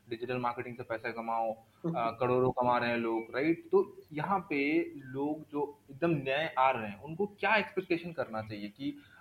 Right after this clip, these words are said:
Speaker 1: अभी जाएंगे और पैसा कमाना स्टार्ट कर देंगे? क्या
Speaker 2: हम्म।
Speaker 1: ये मेंटालिटी क्या होना चाहिए? ये मैं आपसे जानना
Speaker 2: So,
Speaker 1: चाहूँगा।
Speaker 2: जो लोग भी नए आ रहे हैं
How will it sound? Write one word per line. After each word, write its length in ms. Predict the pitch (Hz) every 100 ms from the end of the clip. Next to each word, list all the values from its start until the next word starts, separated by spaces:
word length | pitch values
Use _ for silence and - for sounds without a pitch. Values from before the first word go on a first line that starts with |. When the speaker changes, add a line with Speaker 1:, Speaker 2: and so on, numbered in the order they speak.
| 127
Speaker 1:
अभी 160 | 143
जाएंगे 440 | 147 143 151 151 139
और 460 | 120 123 123 113 127
पैसा 200 | 123 131
कमाना 300 | 123 123 123
स्टार्ट 260 | 117 113
कर 120 | 117
देंगे? 280 | 110 117 117
क्या 180 | 123 156
Speaker 2:
हम्म। 280 | 160 135 156
Speaker 1:
ये 60 |
मेंटालिटी 640 | 170 151 - 156 165 170 170
क्या 140 | 107
होना 180 | 101 98
चाहिए? 240 | 98 101 107
ये 100 | 117
मैं 140 | 113 107
आपसे 200 | - 101
जानना 200 | 95 98
Speaker 2:
So, 60 |
Speaker 1:
चाहूँगा। 200 | - 190
Speaker 2:
जो 160 | 165 180
लोग 180 | 208 214
भी 100 | 214
नए 300 | 165 185 202
आ 140 | 196
रहे 200 | 196 202
हैं 280 | 185 202